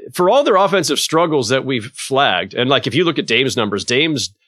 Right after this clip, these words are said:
down, like, his three-point shooting is one of the worst, uh, marks of his career right now. Um, he's shooting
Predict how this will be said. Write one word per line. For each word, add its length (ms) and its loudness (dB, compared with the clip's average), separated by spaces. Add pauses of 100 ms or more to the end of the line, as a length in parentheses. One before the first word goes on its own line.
down, 260 2
like, 120 0
his 140 0
three-point 440 0
shooting 300 0
is 140 0
one 160 0
of 40 -2
the 60 -2
worst, 460 -4
uh, 220 0
marks 280 -4
of 80 -2
his 160 0
career 300 -2
right 260 0
now. 340 0 (520)
Um, 340 2
he's 200 -4
shooting 680 -2